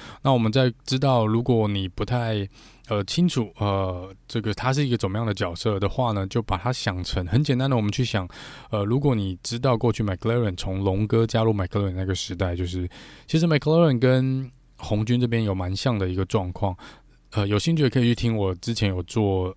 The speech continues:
应该是在二零二二今年年初，我们有做一个车队的一个简介的时候，应该可以知道 McLaren 在过去也是一个F one的王者车队之一哦。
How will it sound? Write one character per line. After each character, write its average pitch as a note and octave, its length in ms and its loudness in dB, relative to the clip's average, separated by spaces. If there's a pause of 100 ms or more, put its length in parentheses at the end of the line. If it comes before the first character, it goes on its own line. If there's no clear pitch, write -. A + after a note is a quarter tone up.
应 C3+ 120 0
该 C#3 160 0
是 B2+ 140 -6
在 B2+ 200 0 (220)
二 - 80 2
零 A2+ 240 0
二 A2+ 380 4
二 G2 80 0
今 A2+ 160 4
年 G#2+ 120 6
年 G2+ 220 2
初， - 240 4
我 G2+ 80 4
们 F#2+ 140 -2
有 F2+ 100 -4
做 G2+ 220 0
一 G2 40 0
个 F#2+ 140 -2
车 - 260 4
队 A2 220 4
的 F#2+ 140 2
一 F2+ 100 -4
个 F#2+ 100 0
简 F2+ 300 -4
介 G#2+ 180 0
的 F#2 80 -2
时 F#2 140 -4
候， G2 220 0 (280)
应 D3+ 80 2
该 F3 140 4
可 D#3+ 100 4
以 C3 80 6
知 A2+ 200 -2
道 B2 160 2
McLaren A#2+ 440 2
在 A2 120 2
过 A#2 200 2
去 G2 340 0
也 F2 40 -6
是 - 180 -6
一 G2 60 -2
个 G#2 80 -4
F G2+ 260 -2
one G#2+ 60 0
的 G2 80 -2
王 F#2 260 -2
者 F#2 220 -2
车 G2+ 240 0
队 G2+ 180 0
之 G2 200 -6
一 G2+ 240 -2
哦。 F2+ 120 -4